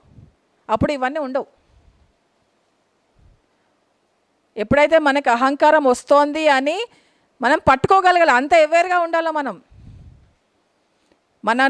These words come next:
మన awareness ఎంత పెంచుకోవాలంటే, మనం ఇప్పుడు ఏ ఎమోషన్‌ని feel అవుతున్నామో, మన thoughts ఎక్కడి నుంచి వస్తున్నాయి అని మనని మనం పట్టుకోగలిగితే అదే victory, అదే గెలుపు. ఓకే? So,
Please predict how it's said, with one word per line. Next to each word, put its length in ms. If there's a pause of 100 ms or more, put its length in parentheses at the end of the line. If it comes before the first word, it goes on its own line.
(100)
మన 220
awareness 460
ఎంత 180
పెంచుకోవాలంటే, 1080 (500)
మనం 220
ఇప్పుడు 580
ఏ 200 (100)
ఎమోషన్‌ని 520
feel 220
అవుతున్నామో, 720
మన 220
thoughts 400
ఎక్కడి 300
నుంచి 200
వస్తున్నాయి 680 (460)
అని 240
మనని 380
మనం 260
పట్టుకోగలిగితే 920
అదే 460
victory, 500 (800)
అదే 220 (120)
గెలుపు. 340 (680)
ఓకే? 260 (400)
So, 80